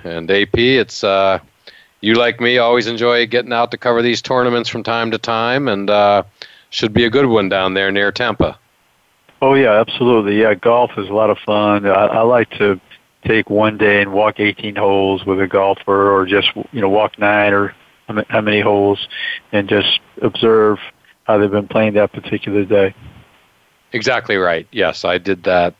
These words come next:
Speaker 1: last year at the, uh, at the Dell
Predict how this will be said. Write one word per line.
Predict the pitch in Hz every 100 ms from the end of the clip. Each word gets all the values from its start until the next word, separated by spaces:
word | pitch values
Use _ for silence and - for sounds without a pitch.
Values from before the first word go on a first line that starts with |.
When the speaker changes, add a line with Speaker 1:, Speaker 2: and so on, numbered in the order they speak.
| _ _ _ _ 98
Speaker 1:
last | 92 95 90 -
year | 92 92 92 85
at | 82
the, | 90 85 85
uh, | 82 82 82 80 76 _ _ _ - _ _ _ - - -
at | 87 -
the | 87 82 82 78 71 - - - _ _ 78
Dell | 98 92 92 98